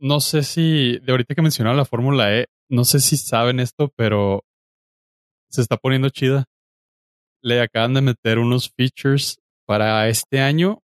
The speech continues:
No sé si el año pasado ya los tenía, pero este año está confirmado que va a tener zonas de recarga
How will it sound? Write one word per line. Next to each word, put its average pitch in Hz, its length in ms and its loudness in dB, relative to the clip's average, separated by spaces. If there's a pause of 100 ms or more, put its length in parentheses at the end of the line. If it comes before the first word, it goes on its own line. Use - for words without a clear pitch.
(240)
No 123 200 2
sé 135 120 -2
si 139 120 -2
el 131 80 2
año 135 140 0
pasado 117 380 -2
ya 120 120 0
los 131 160 -4
tenía, 120 180 0
pero 120 160 -2
este 110 200 -4
año 117 480 0
está 107 220 -2
confirmado 117 580 -2 (760)
que 117 60 -2
va 123 80 2
a 120 60 0
tener 131 340 0
zonas 135 640 -2 (100)
de 107 500 0
recarga 113 840 -2